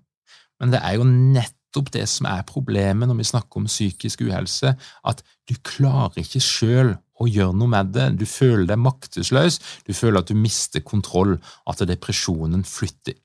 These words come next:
inn i deg. Og det er en håpløs situasjon å være i. Og hvis du da kombinerer det med angst, så er det klart, det er i en del jobber der det er vanskelig å fungere optimalt. Det betyr ikke at ikke du kan gjøre noe som helst, men,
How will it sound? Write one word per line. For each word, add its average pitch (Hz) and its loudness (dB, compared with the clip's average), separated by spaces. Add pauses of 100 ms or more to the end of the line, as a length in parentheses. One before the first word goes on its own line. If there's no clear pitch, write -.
inn 85 -4 (100)
i 92 -2
deg. 104 2 (560)
Og 90 -2
det 92 0
er 78 -8
en 95 -2
håpløs 78 -6
situasjon 82 -8
å 95 -8
være 85 -4
i. 92 -18 (280)
Og - -2
hvis 113 2
du 127 6
da 110 0
kombinerer 131 4
det 143 2 (320)
med 110 2
angst, 175 0 (220)
så - -2
er 131 2
det - -4
klart, - 0 (180)
det - -8 (180)
er 98 -2 (160)
i 131 2
en 160 6
del 120 4
jobber 135 2 (400)
der - 0
det - 2
er 117 0
vanskelig 98 0
å - -4
fungere 87 -4 (260)
optimalt. 87 -2 (100)
Det 90 -14
betyr 110 -2
ikke 123 0
at - 0
ikke 139 0
du 90 -6
kan 104 2
gjøre 92 4
noe 92 0
som 113 -2
helst, 185 0
men, 131 6